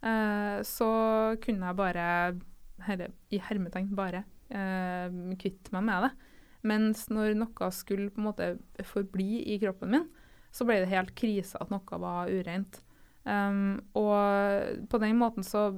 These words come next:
er det litt vanskelig å si om det på en måte var der fra før, eller om det ble mer av det. Ehm, men det har alltid vært sånn at når jeg har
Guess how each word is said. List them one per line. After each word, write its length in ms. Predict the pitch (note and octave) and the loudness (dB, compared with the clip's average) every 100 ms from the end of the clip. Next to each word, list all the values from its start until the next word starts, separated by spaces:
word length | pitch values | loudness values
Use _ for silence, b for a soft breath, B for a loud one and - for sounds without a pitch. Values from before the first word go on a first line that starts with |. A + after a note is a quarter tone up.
| F3+ - | -6 -4
er 180 | - F#3 | 0 0
det 40 | F#3 | 0
litt 100 | G3+ | -2
vanskelig 340 | G#3 - - | -4 -4 -8
å 40 | |
si 220 | F#3 G3 G3 | -4 -2 -2
om 180 | G3 F#3+ | -2 -2
det 180 | F#3+ | -4
på 40 | F#3+ | -4
en 40 | G3 | -4
måte 160 | F3+ | -4
var 240 | F3+ D#3+ D#3 | -2 -2 -2
der 120 | E3 | -4
fra 140 | - | -4
før, 380 | G3 - F3+ G#3 G#3+ - | -6 -2 0 0 -4 -4
eller 220 | G3 F#3+ | -2 -2
om 120 | F#3+ F#3 | -2 -4
det 120 | F3+ | -4
ble 300 | F3+ F3 F#3 | -4 -2 -2
mer 300 | F#3+ F3+ F3 | -2 -4 -4
av 160 | F3+ F3 | -2 0
det. 140 | B3 C4 B B B B B | 0 -2 B B B B B
Ehm, 480 | A3 G#3+ G#3 G#3 G3 | 0 2 2 2 0
men 500 | G3+ G3+ G3+ G#3 G3+ | 0 2 2 2 2
det 80 | G3+ | 4
har 100 | G#3 | 6
alltid 300 | G3+ F#3 A3 | 4 4 2
vært 220 | G#3 F#3+ - | 2 0 -4
sånn 240 | F#3+ F#3 | -4 -2
at 340 | F#3 - - - | -4 -8 -16 -8
når 200 | F#3+ F#3+ | -2 0
jeg 160 | F#3 F#3 | 0 0
har 240 | F#3 F3+ | 0 -2